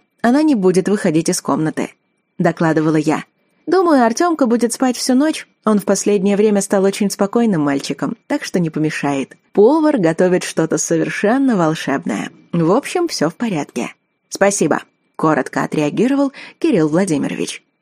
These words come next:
Мне оставалось доделать самую малость. Положить в спортивную сумку пижаму, зубную щетку и смену одежды. Этой ночью я не хотела оставаться в особняке. Поеду в город. Так будет лучше для всех. Чужому счастью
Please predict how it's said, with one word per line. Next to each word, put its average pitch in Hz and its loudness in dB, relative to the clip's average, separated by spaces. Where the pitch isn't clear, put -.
Мне 190 2
оставалось 196 0
доделать 233 0
самую 262 2
малость. 160 -2
Положить 294 2
в - -8
спортивную 170 0
сумку 165 -2
пижаму, 220 2
зубную 156 0
щетку 247 0
и 156 4
смену 165 0
одежды. 147 -2
Этой 185 0
ночью 190 0
я 170 2
не 175 2
хотела 180 -2
оставаться 151 -4
в - 0
особняке. 151 -6
Поеду 254 0
в 139 -6
город. 143 -4
Так 240 -2
будет 165 0
лучше 196 0
для 143 -4
всех. - -10
Чужому 202 0
счастью 185 -2